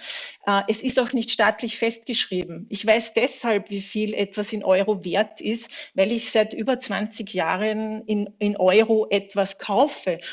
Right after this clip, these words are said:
und weil der Staat und die, äh, Europa, europäische Gemeinschaft mir vorschreibt, dass ich es verwende. Also, ähm, insofern sind das so viele Dinge, die vielleicht den geistigen Rahmen sprengen, den eigenen,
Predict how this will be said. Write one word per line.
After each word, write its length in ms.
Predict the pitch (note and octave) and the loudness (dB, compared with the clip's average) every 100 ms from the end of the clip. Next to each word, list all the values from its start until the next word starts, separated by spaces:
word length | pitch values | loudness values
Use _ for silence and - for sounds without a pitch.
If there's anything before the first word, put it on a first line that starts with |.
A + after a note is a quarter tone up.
| - | -10
und 160 | F#3+ F#3+ | -4 2
weil 180 | F#3 | 2
der 120 | F#3 E3 | 0 -6
Staat 600 | - - E3+ F#3 C4+ A3+ | -4 0 2 2 0 -4
und 260 | G3 F#3+ | -8 -6
die, 300 | F#3+ F#3 A2 | -8 -6 -8
äh, 440 | - F3 E3 - - - - - - | -6 -2 -2 -2 -4 -8 -16 -14 -4
Europa, 640 | F3 F#3 F#3 C4 D4+ A#3+ | 0 2 4 4 4 0
europäische 600 | A3+ F#3+ G3 G3+ A3+ A#3+ G#3 | 2 2 0 0 0 -2 -2
Gemeinschaft 640 | G#3 F#3+ F3+ A3+ A#3+ - | -2 -2 -2 -2 -2 -2
mir 180 | B3 B3 | -2 -2
vorschreibt, 920 | - - A#3+ A#3 A#3 - F3 E3+ - | -4 -2 2 2 0 0 -2 -2 -8
dass 140 | F3+ F#3 | -8 -8
ich 140 | - | -8
es 140 | E3+ | -10
verwende. 640 | - - D#3 D#3+ D3+ D3+ D#3+ - - - - - | -10 -12 -10 -8 -8 -12 -14 -20 -18 -18 -18 -4
Also, 520 | F#3+ G3 G#3+ G3+ G#3 | 0 2 4 4 2
ähm, 520 | - G3+ G3+ G3+ G3 - _ _ _ _ - | 2 0 0 -2 -6 -12 _ _ _ _ -10
insofern 640 | - A#3 D4 - G3+ A3 A3+ - _ | -2 0 0 0 2 2 -2 -8 _
sind 320 | - A#3 A#3 | -4 -2 2
das 120 | A#3 | 0
so 120 | A#3 B3 | 0 -2
viele 180 | C#4+ | -2
Dinge, 380 | B3+ B3+ B3+ C4 | -2 0 0 0
die 120 | A#3+ | -2
vielleicht 720 | A3 A#3 G3 F3 G3 G3+ - | -2 0 2 4 2 0 -6
den 100 | G3+ | -4
geistigen 480 | G3 F#3+ A3 A#3+ A3+ | 0 0 0 -4 -4
Rahmen 520 | F#3+ F3 G#3+ C4+ A#3+ - | -4 -2 0 0 -2 -6
sprengen, 540 | - - F#3+ G3 G3+ | -10 -6 -2 0 0
den 160 | G3 F#3 | 0 -2
eigenen, 840 | - D#3 F3 F#3+ F3 E3+ A#3 D4+ | 0 0 0 -2 -2 0 0 0